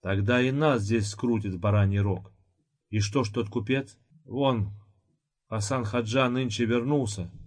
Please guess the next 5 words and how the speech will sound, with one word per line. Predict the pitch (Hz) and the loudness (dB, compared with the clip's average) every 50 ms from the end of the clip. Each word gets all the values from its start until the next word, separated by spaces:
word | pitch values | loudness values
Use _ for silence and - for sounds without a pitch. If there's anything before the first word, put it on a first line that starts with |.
| - - - - - _ _ _ _ _ _ _ _ _ _ _ _ _ | -20 -20 -20 -20 -20 _ _ _ _ _ _ _ _ _ _ _ _ _
Купец | - 110 110 101 120 143 135 117 101 - | -8 -6 -4 0 2 2 2 2 -2 -4
не | 123 127 | -4 -2
доехал | 117 127 131 139 147 139 110 101 98 92 87 | 0 2 2 4 2 2 0 -2 -4 -4 -4
до | 90 92 90 | -2 -2 -2
Орды». | 90 87 87 87 90 85 - - | -2 -4 -4 -6 -6 -6 -8 -12